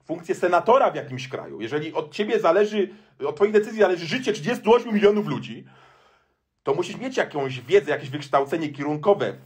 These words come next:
w sensie ekonomii, prawa, żeby wiedzieć, czy to, co podsyła ci Sejm, czy to w ogóle jest zgodne z obowiązującym w twoim kraju, y, porządkiem prawnym. No ale jednak nie. Część z was być może pamięta, parę lat temu była taka akcja, że na miesięcznicy smoleńskiej jakiś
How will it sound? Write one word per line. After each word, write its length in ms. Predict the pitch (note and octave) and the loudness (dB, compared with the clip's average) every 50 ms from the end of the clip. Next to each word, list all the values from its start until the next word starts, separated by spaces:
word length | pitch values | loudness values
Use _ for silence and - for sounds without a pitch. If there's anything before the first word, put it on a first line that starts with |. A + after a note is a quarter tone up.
| _ | _
w 200 | - - A2+ A2 | -20 -20 -18 -14
sensie 280 | - D#3+ C#3 C3 - - | -8 -6 -6 -4 -4 -4
ekonomii, 580 | E3+ - - F#3 F#3 G3 A#3+ B3+ G#3+ C#3+ B2+ C3 | -4 0 2 2 4 4 4 2 2 -2 -8 -4
prawa, 400 | - - F#3 A#3+ A#3+ G3 C#3 B2+ | 2 4 4 4 4 2 -2 -6
żeby 220 | B2+ A#2 C3 - | -8 -8 -8 -4
wiedzieć, 300 | - G3 - A#3+ G#3 - | -4 -4 -4 -4 -6 -8
czy 100 | - C3 | -8 -6
to, 100 | F3 F3 | -6 -4
co 100 | F3+ F3 | -4 -2
podsyła 400 | - - D#3 C3+ - F3+ F#3 F3+ | -2 -2 -2 -2 0 2 2 2
ci 100 | F3+ F3 | 0 -4
Sejm, 180 | - - D#3 C#3 _ _ _ - G3+ - - - _ - | -6 -2 -2 -2 _ _ _ -16 -16 -16 -16 -20 _ -16
czy 100 | - B2+ | -6 -2
to 120 | G#3 G#3 | 0 2
w 40 | - | 2
ogóle 220 | - C4 D4 D4 | 2 2 2 2
jest 240 | C#4 A#3 - D3+ C#3+ | 2 0 -2 -2 -6
zgodne 400 | - - A3 A3 A3 A3 A#3 A3 | 0 2 2 2 2 0 -6 -4
z 40 | - | -2
obowiązującym 800 | F#3 E3 E3 C#3 C#3+ D#3 D#3 D3 D3+ F3+ G#3 - - A3+ G3+ | -2 -2 -2 0 -2 -4 -2 0 2 0 0 0 0 -6 -8
w 100 | - - | -8 -10
twoim 380 | - - - E3+ F#3+ F#3 D#3+ C#3 | -10 -4 0 0 0 0 -2 -8
kraju, 480 | B2+ D3+ C#3 A2 G#2 A#2 C#3+ E3+ - - G2 | -6 -2 0 0 0 0 -4 -8 -10 -12 -18
y, 220 | F#2+ - - _ | -20 -20 -12 _
porządkiem 440 | - G3 F#3+ G#3+ G#3+ G#3+ - B3+ B3+ | -2 0 0 0 0 0 -2 -4 2
prawnym. 460 | D#4+ G4 D#4 - - - - - - - _ _ _ _ _ _ _ _ _ _ _ _ _ _ - | 2 4 2 2 0 -8 -18 -18 -18 -20 _ _ _ _ _ _ _ _ _ _ _ _ _ _ 2
No 140 | D#3 A3+ C#4+ | 4 6 6
ale 160 | D4 B3+ B3 | 6 4 0
jednak 380 | B3+ A#3 G3+ A3+ G#3 G3+ - G3+ | -4 -2 0 2 0 2 2 0
nie. 120 | - - - _ _ _ _ _ _ _ _ _ | 0 0 -2 _ _ _ _ _ _ _ _ _
Część 240 | - G#3+ G#3+ G#3+ G#3 | 2 2 2 4 4
z 40 | G#3 | 2
was 180 | G#3 G3+ G3+ | 2 2 0
być 140 | F#3 F3+ D3+ | -2 -4 0
może 180 | C3+ A#2+ C#3+ - | 2 2 4 4
pamięta, 380 | F3+ G3+ C4 D#4 D4+ A#3+ F3+ | 2 2 2 0 2 2 2
parę 160 | - D3+ C#3 C#3+ | 2 2 0 0
lat 160 | C#3 C3+ - | 0 0 2
temu 180 | E3+ E3+ E3 | 0 0 2
była 120 | C#3+ D3+ - | 2 0 0
taka 220 | - C3+ C3+ G#2+ | 0 0 0 2
akcja, 380 | D3+ F3 - - - - D3 C3 | 4 2 2 2 0 -2 -2 -2
że 100 | C3 B2 | 0 0
na 100 | B2 B2+ | 0 0
miesięcznicy 500 | D#3 E3 D3+ E3+ C#3+ - F#3+ G3+ G3 D#3 | -2 -2 -6 -6 -6 -6 -10 -10 -10 -10
smoleńskiej 580 | - B2 A2 A#2 D3+ F#3+ G3+ G3+ - D#3+ C3+ | -10 -4 -2 -2 0 -2 -2 -4 -6 -6 0
jakiś 360 | C#3+ D3 - - C3 - - | 0 0 0 0 -6 -10 -12